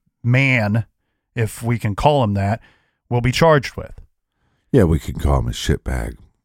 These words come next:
Speaker 1: So for the sake of keeping the show moving along, we use that terminology. And we, I, w-, I wanna point out that I,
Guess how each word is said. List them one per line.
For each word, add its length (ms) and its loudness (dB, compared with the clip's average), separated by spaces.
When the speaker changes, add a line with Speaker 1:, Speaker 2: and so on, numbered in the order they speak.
Speaker 1:
So 500 4
for 180 0
the 100 0
sake 500 0
of 720 0
keeping 340 0
the 80 4
show 280 2
moving 320 0
along, 640 2
we 180 -4
use 440 0
that 260 2
terminology. 960 2
And 220 -2
we, 180 0
I, 100 4
w-, 240 -2
I 120 4
wanna 200 2
point 260 0
out 280 0
that 140 2
I, 120 2